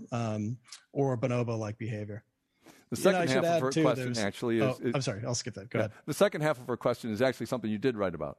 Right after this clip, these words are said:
Speaker 2: It says, "And how does that coexist with Arab hospitality, Morris?" You, you, you made a very clear point in your, in, in the research, uh, that said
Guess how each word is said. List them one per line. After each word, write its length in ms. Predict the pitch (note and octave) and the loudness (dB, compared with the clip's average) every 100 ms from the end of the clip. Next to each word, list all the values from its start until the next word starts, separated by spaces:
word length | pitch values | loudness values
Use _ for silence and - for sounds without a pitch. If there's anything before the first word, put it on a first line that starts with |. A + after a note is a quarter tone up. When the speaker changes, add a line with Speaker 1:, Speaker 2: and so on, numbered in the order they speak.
| _ - _ | _ -20 _
Speaker 2:
It 120 | - | -8
says, 160 | - A#2 | -4 -2
"And 100 | A#2 | 0
how 140 | C3 | 2
does 100 | E3+ | 2
that 180 | D#3+ D3 | 2 0
coexist 480 | - D#3+ B2+ C#3+ C3+ | 0 0 0 -4 -4
with 160 | A#2 - | -6 0
Arab 280 | B2 B2+ | 2 2
hospitality, 720 | G#2+ A#2+ A#2 - - A#2+ A2 F#2+ | 0 -2 -2 -4 0 2 2 -2
Morris?" 280 | E2+ D#2 - - - - | -6 -8 -12 -20 -20 -6
You, 160 | - - | -2 0
you, 320 | C#3+ F#3 F#3+ | 0 -4 -4
you 140 | - G3+ | -2 0
made 160 | G#3+ | 2
a 40 | D#3+ | 0
very 260 | C#3+ G#3 | 0 0
clear 240 | F#3+ - E3 | 0 0 0
point 380 | - E3 C#3+ B2+ | 0 0 0 -2
in 80 | |
your, 160 | A2+ G#2+ | 0 0
in, 220 | G#2+ A2+ A2+ | -2 -4 -2
in 160 | A#2+ | 0
the 80 | A2 | 0
research, 480 | C3+ E3+ F#2+ - - - | 0 -2 -6 -10 -12 -6
uh, 160 | G#2+ | -2
that 140 | G#2+ G#2+ | -2 0
said 320 | D3+ C3 | 0 0